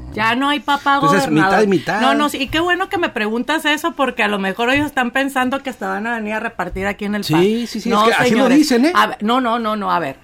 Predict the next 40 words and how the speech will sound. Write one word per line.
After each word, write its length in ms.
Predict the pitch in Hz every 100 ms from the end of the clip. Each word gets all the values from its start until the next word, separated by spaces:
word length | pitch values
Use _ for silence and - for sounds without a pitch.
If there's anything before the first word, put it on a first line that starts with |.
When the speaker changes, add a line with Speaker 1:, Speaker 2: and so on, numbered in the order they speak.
| - -
Speaker 1:
respeto 500 | 214 202 - 220 254
al 140 | 254
pri, 340 | - 233 277 - - - _
estoy 260 | 202 - 240
firme 400 | 233 262 302 339
con 140 | 330 220
la 60 |
alianza 360 | 190 190 190 214
con 200 | 208 185
el 100 | 175
pri 180 | - 202
por 200 | 196 196
el, 160 | 180 190
y 80 | 175
con 200 | 180 170
el 80 |
P 120 | 165 180
R 160 | 196
D, 120 | 208 254
porque 260 | 247 214
sin 180 | 202 196
duda 240 | 190 226 226
tenemos 380 | 202 202 226
que 80 | 240
ir 80 | 220
juntos, 460 | - 226 226 254 - - -
porque 260 | 214 208 202
lo 120 | 202
que 120 | 196
nos 120 | 190
interesa 460 | 208 180 196 202 254
es 80 | 233
ganarle 340 | 233 202 220
a 40 | 233
Morena, 460 | 190 170 196 311 _ - -
y 100 | 220
estamos 340 | 208 214 202 240
haciendo 380 | 220 208 202 226
un 80 |
tema 480 | 226 214 208 226 226